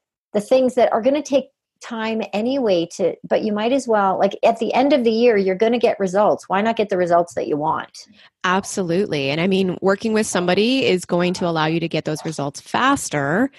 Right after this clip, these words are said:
Speaker 1: Correct.
Speaker 2: And on top of it, you know, I get how we can just go online and Google our symptoms and whatever it might be, but,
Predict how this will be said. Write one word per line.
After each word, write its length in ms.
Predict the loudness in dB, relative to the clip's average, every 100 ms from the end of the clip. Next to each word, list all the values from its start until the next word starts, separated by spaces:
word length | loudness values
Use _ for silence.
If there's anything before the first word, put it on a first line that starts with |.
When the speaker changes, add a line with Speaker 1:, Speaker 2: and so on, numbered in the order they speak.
| -20
Speaker 1:
Correct. 300 | -10 -2 2
Speaker 2:
And 580 | 4 4 2 -2 -10 -14 -8
on 200 | -2 -2
top 240 | -2 -4 -2
of 120 | 2
it, 100 | 2
you 120 | 2
know, 260 | 2 2 0 -4 -20 -20 -20 _ _
I 140 | -4 -2
get 200 | 0 2
how 120 | 2
we 100 | 2
can 140 | 2
just 160 | -2 0
go 120 | 2
online 420 | 4 4 2 2
and 120 | 0 2
Google 340 | 2 4 2
our 120 | 2
symptoms 540 | 0 -2 -2 -2 -2 -2
and 100 | -2
whatever 320 | -2 -2 -2
it 80 | -2
might 240 | -4 -2
be, 400 | -2 2 2 2
but, 400 | 0 0 0 -2